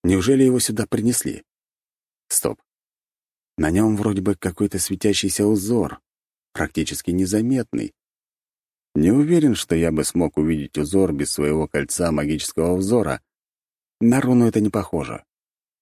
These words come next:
«Что смотришь?» — спросил у меня Щёкин, пока я оглядывал валун. «Думаю, зачем бы сюда притащили кусок скалы?» — честно ответил я.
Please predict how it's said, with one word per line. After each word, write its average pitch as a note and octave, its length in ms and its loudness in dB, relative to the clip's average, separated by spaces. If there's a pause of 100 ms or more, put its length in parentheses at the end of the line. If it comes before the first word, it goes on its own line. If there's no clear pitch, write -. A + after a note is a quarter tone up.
(600)
«Что C#3 260 -2
смотришь?» — B2+ 560 0 (280)
спросил - 420 -2
у C#2+ 40 0
меня C#2 220 -2
Щёкин, D#2+ 400 -2 (240)
пока E2+ 220 -2
я D#2+ 160 2
оглядывал D2 480 0
валун. D#2 380 -2 (800)
«Думаю, B2 380 0 (640)
зачем D#3+ 480 2
бы D3 100 4
сюда C#3+ 260 0
притащили C#3 480 0
кусок - 340 -4
скалы?» — A#2+ 420 -2 (280)
честно - 340 -2
ответил B1+ 340 -4
я. - 220 -12